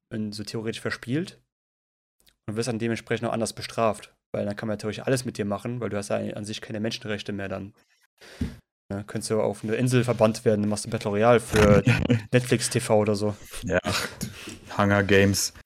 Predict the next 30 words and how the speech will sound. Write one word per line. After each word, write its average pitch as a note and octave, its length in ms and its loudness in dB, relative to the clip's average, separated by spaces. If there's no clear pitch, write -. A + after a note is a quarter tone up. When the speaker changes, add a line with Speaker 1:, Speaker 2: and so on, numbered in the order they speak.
Speaker 2:
Ja, F2 80 4
das A2 100 4
finde A2+ 100 6
ich G#2+ 80 8
auch A#2 100 8
so G#2+ 140 4
dumm. F#2+ 220 4
So F#2+ 200 4
Hunger A2+ 240 6
Games G2 400 4
gab's G#2+ 240 2
ja G2 60 2
schon G2 200 0
immer, F#2+ 380 2
ähm, F#2 480 0
als - 220 2
Idee. G2+ 480 4
Und, F#2+ 400 -2
ähm, F2+ 260 2
dann F#2 100 2
kommen G2+ 140 -2
die G2+ 60 2
Leute, G2 340 4
"Ja, F#2+ 80 6
und G2+ 120 2
machen B2+ 220 6
die A2 80 4
Squid - 520 2
Game." F#2+ 400 4
Ja, F2+ 240 0